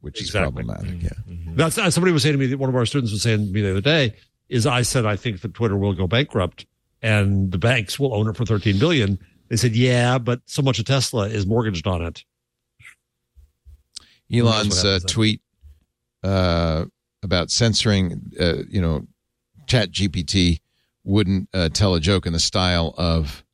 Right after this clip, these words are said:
Speaker 1: it would t-, would tell a joke in the style of Jerry Seinfeld, but would not tell a sto-, joke in the style of Dave Chappelle,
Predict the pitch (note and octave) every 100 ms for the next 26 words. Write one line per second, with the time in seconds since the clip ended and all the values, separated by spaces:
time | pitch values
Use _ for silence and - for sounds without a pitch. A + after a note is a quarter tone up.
0 | _ - A2 - F3+ - C#3+ F3 D#3+ B2
1 | G2 A2 G2+ F#2 A2 F#2 D2+ F2 E2 G#2+
2 | G#2+ G#2 G#2 F#2+ F2 - _ _ _ -
3 | F#2+ G2 F#2+ C#3 D#3+ - E2+ E2 - D#2
4 | D2+ - - - F#2 D2+ - E2 - F2
5 | D2 D2 D#2 D2 B1 - G2+ C#2+ D2+